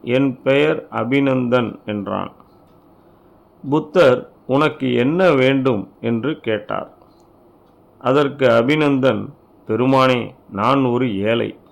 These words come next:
எனக்கு மனைவியும் மூன்று குழந்தைகளும் இருக்கிறார்கள். நான் உலகப் பற்றிலும் உலக வாழ்க்கையிலும் உழன்று ஏராளமான துன்பங்களையும் சித்திரவதைகளையும் அனுபவித்து விட்டேன்.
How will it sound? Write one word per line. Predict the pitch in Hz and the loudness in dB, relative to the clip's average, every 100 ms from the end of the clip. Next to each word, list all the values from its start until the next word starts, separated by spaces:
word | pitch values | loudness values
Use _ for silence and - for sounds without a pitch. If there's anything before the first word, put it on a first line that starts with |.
| _ _ _ | _ _ _
எனக்கு | 110 127 147 135 143 | -4 -2 -2 -2 -4
மனைவியும் | 117 107 120 147 143 131 127 139 - | -2 -2 0 2 2 0 0 -2 -6
மூன்று | 120 120 147 139 131 101 | -6 -2 0 0 -4 -6
குழந்தைகளும் | - 117 139 139 131 120 127 123 | -4 -2 0 0 0 0 -2 -2
இருக்கிறார்கள். | 107 101 113 101 92 90 - _ _ _ _ _ _ _ _ - | -4 -4 -2 -2 -2 -8 -14 _ _ _ _ _ _ _ _ -6
நான் | 127 143 135 131 | 0 2 2 -2
உலகப் | 113 120 151 165 170 - | -4 0 2 4 2 0
பற்றிலும் | 123 120 - 131 120 117 156 - - | -4 -4 -4 -2 -2 -2 -6 -12 -12
உலக | 110 123 156 156 | -2 2 2 2
வாழ்க்கையிலும் | 139 107 113 135 131 139 131 123 127 - - | 0 0 0 0 -2 -2 0 0 -2 -6 -8
உழன்று | 104 113 135 135 120 135 147 - - | -4 0 2 2 0 -2 -2 -6 -10
ஏராளமான | 104 123 147 156 151 147 139 139 147 | -2 2 4 4 4 2 2 2 0
துன்பங்களையும் | 131 - 135 143 143 139 123 117 113 131 - | -2 -4 -2 0 0 0 0 -2 -2 -6 -8
சித்திரவதைகளையும் | - - 123 - 156 143 131 123 120 113 117 135 - | -14 -10 -8 -2 2 2 2 0 0 -2 -4 -6 -8
அனுபவித்து | 107 127 139 147 139 - 131 | -4 0 2 0 0 -4 -4
விட்டேன். | 110 - 104 90 | -4 -6 -6 -8